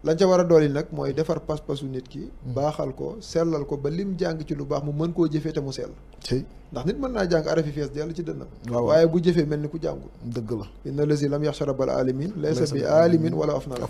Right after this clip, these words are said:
Speaker 1: funun."
Speaker 2: funun.
Speaker 1: Sëñ Tuubaa nee na ki ragalul yàlla bu jeexaloon mbooleem fànni xam-xam yi xamul dara.
Speaker 2: Xamul dara.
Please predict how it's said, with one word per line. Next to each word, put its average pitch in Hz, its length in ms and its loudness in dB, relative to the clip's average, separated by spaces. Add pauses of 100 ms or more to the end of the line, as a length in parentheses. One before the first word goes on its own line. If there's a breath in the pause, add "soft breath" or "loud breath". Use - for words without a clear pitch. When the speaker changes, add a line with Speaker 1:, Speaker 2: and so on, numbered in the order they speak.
Speaker 1:
funun." 107 120 -6
Speaker 2:
funun. - 180 -8
Speaker 1:
Sëñ - 20 -8
Tuubaa 156 160 2
nee 160 140 0
na 156 80 -2
ki 175 120 -2
ragalul 175 380 2
yàlla 147 220 2
bu 147 120 -4
jeexaloon 160 440 0
mbooleem 196 420 2
fànni 180 280 -2
xam-xam 147 300 -4
yi 147 60 -6
xamul 139 240 -6
dara. 117 180 -6
Speaker 2:
Xamul 123 300 -6
dara. 98 220 -6